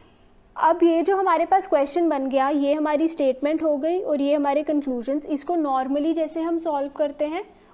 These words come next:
उस तरह से solve कर सकते हैं। जब हमें ये statement और conclusion मिल गए तो आप चाहो तो ऐसे भी solve कर सकते हो,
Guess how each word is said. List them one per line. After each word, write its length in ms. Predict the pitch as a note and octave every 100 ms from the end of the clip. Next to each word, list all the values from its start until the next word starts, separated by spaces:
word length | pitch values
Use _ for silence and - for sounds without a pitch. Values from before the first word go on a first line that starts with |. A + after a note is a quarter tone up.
| D#4+
उस 180 | D4+ E4
तरह 200 | D#4+ D#4+
से 120 | F4
solve 280 | E4+ C#4+ C#4+ D#4
कर 100 | D4
सकते 340 | D4 C#4+ C#4+
हैं। 160 | D4 F#4+ - - _ _ _ - _ -
जब 280 | C4+ D4+ D#4
हमें 200 | F4 G4
ये 180 | G4+ G#4
statement 600 | G#4 D4+ C#4+ D#4+ F4+ F4
और 140 | F4+
conclusion 580 | F4 E4+ D4 D4 E4 E4
मिल 240 | D4 D#4+
गए 240 | C#4+ B3+ C4 - - - _
तो 60 | E4+
आप 200 | F4+ F4
चाहो 420 | E4 C#4+ C#4+ F4+ G4
तो 160 | G#4 D#5
ऐसे 400 | D#4 C#4+ F4+ E4
भी 180 | F4 G4
solve 300 | G4+ E4 E4+
कर 200 | F#4 F4+
सकते 340 | F4 E4 E4+
हो, 220 | E4+ G4+